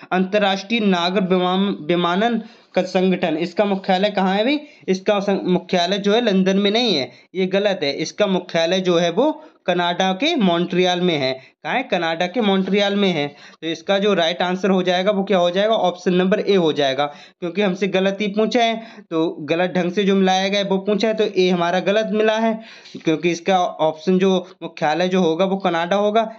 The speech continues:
लेकिन लंदन दिया है, तो A will be the right answer। आगे बढ़ते हैं नेक्स्ट क्वेश्चन, क्वेश्चन नंबर टू। क्वेश्चन नंबर टू, इनमें से भारत किस संगठन का सदस्य नहीं है,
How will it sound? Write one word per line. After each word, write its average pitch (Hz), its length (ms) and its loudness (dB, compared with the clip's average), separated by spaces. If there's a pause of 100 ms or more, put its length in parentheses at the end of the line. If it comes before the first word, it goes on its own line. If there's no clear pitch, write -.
(100)
लेकिन 170 200 0
लंदन 170 360 2
दिया 196 180 4
है, 208 80 0
तो 208 120 0
A 180 220 0
will 165 200 -4
be 175 100 2
the 220 180 2 (320)
right 160 260 0
answer। 196 480 0
आगे 170 300 0
बढ़ते 180 280 0
हैं 208 80 2
नेक्स्ट 151 380 0
क्वेश्चन, 196 420 0 (320)
क्वेश्चन 175 360 -2
नंबर 190 300 2
टू। 135 340 -6 (280)
क्वेश्चन 185 380 -4
नंबर 190 260 2
टू, 240 360 -2 (380)
इनमें 247 440 2
से 226 380 0 (200)
भारत 190 580 -2
किस 269 240 -2
संगठन 202 420 0
का 233 160 2
सदस्य 220 480 0
नहीं 190 320 2
है, 233 280 -4